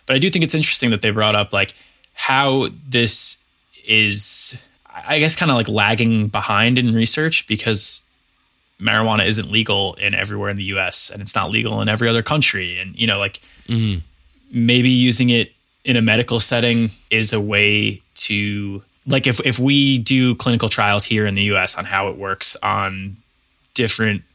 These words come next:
Speaker 1: animals at veterinary clinics, at zoos, at wildlife, uh, reserves, stuff like that, you know, maybe there's a way to legalize it in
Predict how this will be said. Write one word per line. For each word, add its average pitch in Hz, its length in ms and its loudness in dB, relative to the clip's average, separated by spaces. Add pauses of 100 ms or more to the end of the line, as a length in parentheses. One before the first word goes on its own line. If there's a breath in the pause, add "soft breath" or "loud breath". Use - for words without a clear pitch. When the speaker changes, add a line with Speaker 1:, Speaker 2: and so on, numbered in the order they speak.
(120)
Speaker 1:
animals 104 560 0
at 92 240 -4
veterinary 110 420 0
clinics, 110 440 0
at 92 140 -8
zoos, 113 440 0
at 87 100 -6
wildlife, 104 680 -2
uh, 95 300 -4 (460 loud breath)
reserves, 131 460 0
stuff 104 180 -4
like 101 140 -2
that, 120 300 0 (680 soft breath)
you 170 80 0
know, 123 140 4
maybe 127 220 4
there's 117 220 2
a 117 60 0
way 107 240 4
to - 180 -2
legalize 101 600 0
it 98 120 -4
in 95 360 -6